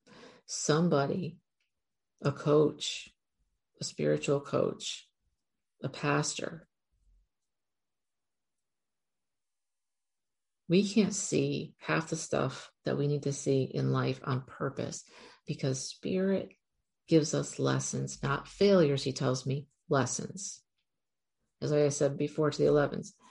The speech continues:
when I say lesson, how do you feel? Not bad. It's like, "Oh, it could be good, could be bad, but it's a lesson. But I learned something." When I say failure, how do you feel? Pretty shitty. Failure to me is like, you can't come back from that crap.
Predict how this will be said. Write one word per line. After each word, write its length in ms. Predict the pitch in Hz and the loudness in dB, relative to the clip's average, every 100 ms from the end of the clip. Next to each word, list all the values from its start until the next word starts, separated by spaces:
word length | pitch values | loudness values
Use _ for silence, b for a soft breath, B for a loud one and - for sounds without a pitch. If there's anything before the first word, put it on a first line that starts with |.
| b | b
when 120 | - 147 | -2 0
I 100 | 170 | 0
say 240 | - 190 | 2 2
lesson, 440 | 175 160 160 - | 4 2 0 -4
how 160 | 147 135 | -2 0
do 80 | 131 | 2
you 160 | 135 | 0
feel? 300 | 135 - - - _ _ _ _ _ _ _ B B | -2 -4 -6 -8 _ _ _ _ _ _ _ B B
Not 200 | 196 208 | -2 0
bad. 260 | 247 - - | 0 0 0
It's 140 | - | -2
like, 140 | 143 196 | -4 0
"Oh, 120 | 220 | 0
it 100 | - | 0
could 140 | - | -2
be 100 | 135 | -2
good, 360 | 135 160 214 233 | -2 2 2 2
could 120 | 175 | -2
be 100 | 175 | -2
bad, 260 | 160 160 160 | -2 0 0
but 80 | 196 | -2
it's 120 | 196 | -2
a 60 | - | 0
lesson. 280 | 139 - - | 0 -2 0
But 80 | |
I 40 | - | 2
learned 280 | 190 226 226 | 2 2 0
something." 440 | 185 175 196 202 _ B B B B | -2 0 -4 -6 _ B B B B
When 120 | 160 | 2
I 40 | |
say 200 | 175 160 | 2 2
failure, 800 | 143 - 170 202 233 147 120 156 - _ _ | 0 0 6 6 6 6 4 0 -6 _ _
how 140 | - 131 | -4 0
do 60 | |
you 100 | 135 | 0
feel? 420 | 139 - - 160 _ _ _ _ _ _ _ _ | -2 -4 -6 -8 _ _ _ _ _ _ _ _
Pretty 160 | - - | -10 -8
shitty. 420 | - - - - _ _ _ _ _ b b b _ | -6 -8 -10 -14 _ _ _ _ _ b b b _
Failure 480 | - - 175 208 214 | -8 4 6 8 6
to 120 | 175 | 2
me 160 | 156 151 | 0 0
is 100 | - | 0
like, 220 | 143 139 | -2 -2
you 80 | 139 | -6
can't 200 | 147 131 | -4 -4
come 80 | 131 | -4
back 240 | 127 131 | -4 -6
from 140 | - - | -8 -10
that 180 | - - | -10 -6
crap. 260 | - - | -6 -8